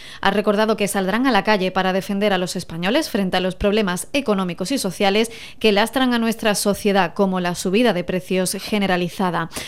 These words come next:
También ha contestado a Adelante Andalucía en lo relativo a la declaración institucional contra la violencia machista. Ahí ha vuelto a insistir en que Vox no considera que la violencia tenga género.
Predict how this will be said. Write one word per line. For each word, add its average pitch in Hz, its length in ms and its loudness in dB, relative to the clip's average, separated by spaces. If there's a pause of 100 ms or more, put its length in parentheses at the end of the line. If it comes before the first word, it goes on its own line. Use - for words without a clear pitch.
(120)
También 202 400 2
ha 185 100 0
contestado 190 720 0
a 175 160 4
Adelante 180 320 0
Andalucía 175 600 4
en 240 60 4
lo 214 80 6
relativo 202 440 2
a - 20 2
la 214 120 2
declaración 190 500 0
institucional 208 640 0 (300)
contra 208 280 4
la 180 80 2
violencia 175 380 -2
machista. 180 580 0 (240)
Ahí 226 420 -2
ha 170 100 -6
vuelto 180 300 0
a 170 80 2
insistir 185 520 0 (180)
en 170 200 -4
que 175 120 -2
Vox 254 400 0
no 294 300 2
considera 277 520 0
que 196 120 -2
la 254 80 2
violencia 202 640 0 (100)
tenga 269 240 2
género. - 380 -4